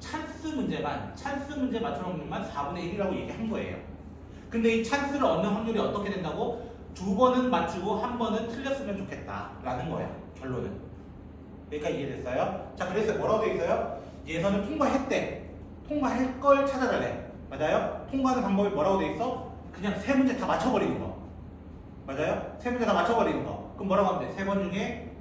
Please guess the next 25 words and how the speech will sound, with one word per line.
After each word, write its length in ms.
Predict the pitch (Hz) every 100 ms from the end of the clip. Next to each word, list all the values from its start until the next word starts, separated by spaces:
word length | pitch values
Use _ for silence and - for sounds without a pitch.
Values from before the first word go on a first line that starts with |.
| -
세 180 | 220 233
번 120 | 233
다 80 | 202
맞출 280 | 196 -
거예요, 200 | 220 208
저는. 540 | 196 180 190 196 - - - - - - - - - - - -
삼분의 420 | - 202 202 196
일로서 760 | 180 170 170 202 214 - - -
세 180 | - 196
번 160 | 196
맞추고 760 | 180 185 151 185 226 - - -
못 60 | -
맞출 460 | 196 220 - 214
확률이 600 | 196 185 170 190 - 117 - - - - - - - - - -
삼분의 400 | 202 196 190 180
이로는 400 | 147 160 196 -
없어요. 680 | - - 156 131 - - -
그런데 220 | - 220 214
어떤 260 | - 254
경우가 220 | 254 233
생겨? 500 | 214 190 233 - - -
"어머나, 460 | 262 262 254 -
내가 180 | 190 190
하나 100 | 220
실수해버렸네. 960 | 202 269 262 254 202 175 175 - -